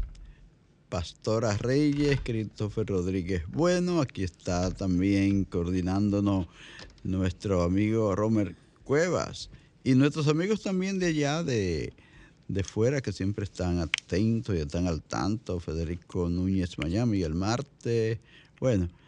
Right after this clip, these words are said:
eh, Pedro Pablo Rosario, son colaboradores de este espacio y que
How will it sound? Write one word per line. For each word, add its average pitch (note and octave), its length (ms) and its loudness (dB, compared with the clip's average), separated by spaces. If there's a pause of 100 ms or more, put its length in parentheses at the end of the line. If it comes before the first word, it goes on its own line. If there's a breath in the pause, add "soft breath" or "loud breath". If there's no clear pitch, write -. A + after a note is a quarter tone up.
(260 soft breath)
eh, F#2+ 260 0
Pedro G#2 240 2
Pablo B2 280 2
Rosario, C#3+ 440 0
son C3+ 200 0
colaboradores F#2 880 -2 (100)
de F2+ 100 -4
este F2 180 -4
espacio G2 500 -2
y F2 60 -4
que D#2+ 360 -6